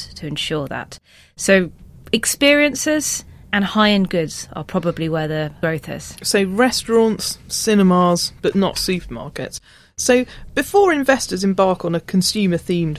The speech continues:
Speaker 2: shopping spree, tell us, is this strong data sustainable, or is it being fueled by rising levels of consumer debt, perhaps?
Speaker 1: There's no doubt that the credit is rising.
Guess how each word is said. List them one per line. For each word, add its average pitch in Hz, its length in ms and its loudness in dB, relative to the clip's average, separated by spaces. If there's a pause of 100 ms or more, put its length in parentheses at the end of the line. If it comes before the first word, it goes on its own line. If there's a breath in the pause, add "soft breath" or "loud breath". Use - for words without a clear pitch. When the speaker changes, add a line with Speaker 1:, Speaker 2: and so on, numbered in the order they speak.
(140)
Speaker 2:
shopping 147 380 -4
spree, 135 380 -8
tell 185 300 2
us, - 180 -8
is 302 140 -2
this 370 160 0
strong 254 300 0
data 202 280 -2
sustainable, 151 840 -4 (200 loud breath)
or 214 160 4
is 247 120 2
it - 120 -8
being 185 200 0
fueled 170 420 -4
by 160 300 -2
rising 165 380 -4
levels 156 360 -8
of 143 160 -14
consumer 160 460 -4
debt, - 440 -6
perhaps? - 460 -14 (540 loud breath)
Speaker 1:
There's 269 180 6
no 302 220 4
doubt 226 300 0
that 220 120 -8
the 208 80 -6
credit 202 420 -2
is 175 320 -4
rising. 151 600 -8